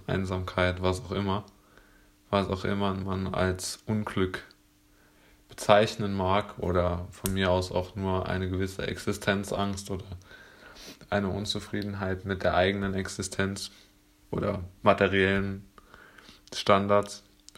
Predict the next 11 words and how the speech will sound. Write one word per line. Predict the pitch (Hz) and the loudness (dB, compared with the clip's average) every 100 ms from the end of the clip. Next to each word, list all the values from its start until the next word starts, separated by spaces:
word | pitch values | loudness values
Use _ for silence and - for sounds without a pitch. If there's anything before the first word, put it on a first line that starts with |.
| - - - - _ _ _ | -20 -20 -20 -20 _ _ _
Und, | - 104 104 104 98 - | 4 4 4 0 -4 0
ähm, | - 101 98 98 98 - - - | 2 2 2 -4 -6 -14 -20 -20
ich | - - - | -12 -10 2
glaube, | 98 104 107 | 6 6 6
dass, | 98 95 95 - - | 4 4 4 -2 -2
äh, | 92 | 0
Seneca | 95 98 104 104 - 92 | 2 2 2 2 6 8
auch | - 101 | 6 2
dieser | - 110 110 | 0 0 2
Meinung | 107 110 110 107 | 4 2 2 6
war, | 117 139 | 6 4